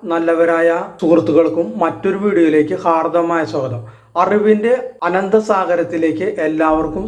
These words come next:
സ്വാഗതം. പുസ്തകത്താളുകളിൽ നിന്ന് നമുക്ക് കിട്ടാത്ത അറിവുകൾ ശേഖരിച്ച് അത് ഒരു വീഡിയോ ആയി നിങ്ങളുടെ മുമ്പിൽ അവതരിപ്പിക്കുകയാണ് ഈ ചാനലിലൂടെ ചെയ്യുന്നത്. അപ്പോൾ വീഡിയോ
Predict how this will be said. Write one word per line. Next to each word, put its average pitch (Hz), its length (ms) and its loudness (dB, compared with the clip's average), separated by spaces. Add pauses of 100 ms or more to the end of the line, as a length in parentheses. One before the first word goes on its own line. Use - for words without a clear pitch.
സ്വാഗതം. 131 400 -2 (320)
പുസ്തകത്താളുകളിൽ 190 960 0
നിന്ന് 208 260 0
നമുക്ക് 190 380 -2
കിട്ടാത്ത 170 500 -2 (240)
അറിവുകൾ 160 560 0 (320)
ശേഖരിച്ച് 185 560 2 (440)
അത് 208 140 -2 (380)
ഒരു 220 220 4 (180)
വീഡിയോ 196 360 2
ആയി 196 180 -2 (340)
നിങ്ങളുടെ 175 400 2
മുമ്പിൽ 185 320 0 (280)
അവതരിപ്പിക്കുകയാണ് 170 920 0 (220)
ഈ 175 100 -4 (100)
ചാനലിലൂടെ 160 680 2 (300)
ചെയ്യുന്നത്. 135 400 0 (880)
അപ്പോൾ 165 200 2 (200)
വീഡിയോ 196 340 4